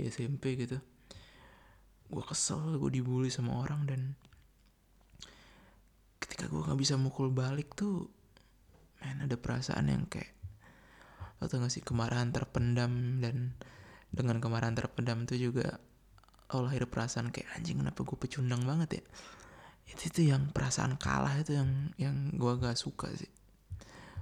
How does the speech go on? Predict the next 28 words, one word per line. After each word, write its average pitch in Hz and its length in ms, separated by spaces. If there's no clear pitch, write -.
Gue - 160
gak 131 140
suka 120 180
banget 127 240
yang 127 140
sampai 123 100
sekarang 139 320
gue 151 80
masih 143 240
kayak, - 220
"Anjing, 160 180
kenapa 151 320
ya - 140
gue 143 180
gitu 143 220
dulu?" 143 260
Kayak, - 220
"Kenapa 160 320
ya - 80
gue 151 160
dikeplak - 500
kepalanya 131 380
tapi - 160
gue 143 180
diem 127 220
doang?" 131 260
Itu 175 160
tuh 190 160